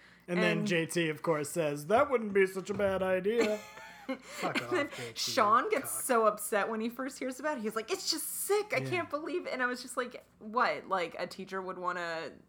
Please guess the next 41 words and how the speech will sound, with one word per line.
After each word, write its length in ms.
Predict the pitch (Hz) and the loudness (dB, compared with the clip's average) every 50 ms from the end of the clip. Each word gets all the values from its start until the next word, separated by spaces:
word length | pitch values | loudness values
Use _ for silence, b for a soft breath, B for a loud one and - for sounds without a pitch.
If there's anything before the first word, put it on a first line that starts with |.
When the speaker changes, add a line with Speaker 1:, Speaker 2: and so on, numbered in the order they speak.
| - | -20
Speaker 2:
sleep 280 | - - - 185 175 165 | -18 -12 -10 -10 -8 -8
with 100 | 175 175 | -8 -8
a 60 | 165 160 | -8 -8
thirteen-year-old 680 | - 170 160 151 - - 180 170 160 160 156 160 160 - | -8 -8 -10 -10 -12 -16 -14 -10 -8 -8 -8 -8 -10 -6
girl?" 280 | - 147 156 170 196 220 | -6 -4 -4 -4 -4 -4
Like, 360 | 220 185 156 139 147 - - | -4 -4 -4 -4 -4 -6 -4
that's 160 | - 180 165 180 | -2 -2 0 0
Speaker 1:
I 20 | |
mean, 180 | 202 233 233 240 | 0 0 2 4
that 140 | 285 302 262 | 2 2 2
is 120 | 180 - | 2 -2
Speaker 2:
yeah. 80 | - - | -2 -4
Speaker 1:
pretty 180 | 165 143 123 | -4 -4 -4
sick, 400 | - - - - 160 - - - | -6 -10 -6 -6 -6 -8 -8 -16
Rachel. 360 | - 120 113 - 135 123 127 131 | -18 -16 -14 -12 -12 -10 -8 -6
You 120 | 139 143 139 | -6 -2 0
Speaker 2:
It 120 | 523 320 415 523 466 294 | 2 8 8 8 8 8
is, 180 | 214 190 - - | 4 0 -4 -2
but, 180 | - 240 202 202 | 0 2 4 6
like, 220 | 208 202 196 190 185 | 4 4 4 2 0
it 80 | 190 180 | -2 0
happens. 680 | 180 226 269 277 - 196 - - 143 147 156 175 - - | 2 2 2 2 2 -2 -12 -12 -12 -14 -14 -12 -6 -6
Like, 160 | 170 160 - | -6 -6 -6
it's 160 | 175 165 - | -10 -10 -6
not, 240 | 196 175 165 139 - | -4 -2 -2 -2 -2
I 60 | 180 190 | -2 -2
don't 100 | 185 180 | 0 0
know. 140 | 156 123 175 | 0 0 0
Sean's 260 | - 240 233 226 208 | 2 2 2 2 2
reaction 280 | 214 185 175 180 - 180 | 2 0 0 0 -2 -8
to 80 | 175 160 | -8 -8
it 40 | 147 | -8
was 160 | 139 165 - | -8 -12 -14
just 140 | - 156 - - | -14 -16 -14 -12
seemed 180 | 165 156 160 | -12 -12 -12
extreme 380 | 160 - - - 165 156 151 160 | -14 -16 -14 -14 -12 -12 -12 -12
for, 180 | - 165 165 | -8 -6 -6
like, 140 | 151 156 165 | -6 -6 -8
a 40 | 170 | -10
thirteen-year-old 500 | - 160 - - 175 - - - 165 - | -12 -14 -14 -14 -16 -16 -14 -14 -14 -14
boy. 280 | - - - 139 143 175 | -10 -10 -10 -10 -10 -12